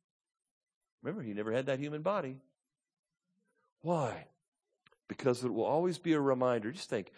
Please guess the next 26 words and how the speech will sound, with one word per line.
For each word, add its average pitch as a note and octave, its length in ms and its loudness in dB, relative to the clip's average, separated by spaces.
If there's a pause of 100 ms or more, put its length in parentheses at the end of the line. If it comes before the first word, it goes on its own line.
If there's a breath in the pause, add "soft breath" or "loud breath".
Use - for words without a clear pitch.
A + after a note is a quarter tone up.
(200 soft breath)
you'll A3 120 0
be E3 120 2
thousand G3 600 -2
years D3+ 340 0
into A#2+ 240 -2
heaven, F#2 300 2 (760)
into G#2 180 0
glory. F2 400 0 (360 loud breath)
We'll G3+ 120 4
be F#3 160 0
there F3 240 10
together. D#3+ 380 4
Rejo-, C3 260 0 (300 loud breath)
we're D#3 100 2
talking G#3 320 2
down D3+ 160 8
the C3 80 6
road, A2+ 240 10
all G2+ 160 10
of F#2 60 4
us G2 100 -4
together. F2+ 300 2
We're B2+ 100 0
gonna F3 140 2
be A#2+ 240 2
there. D2 280 -2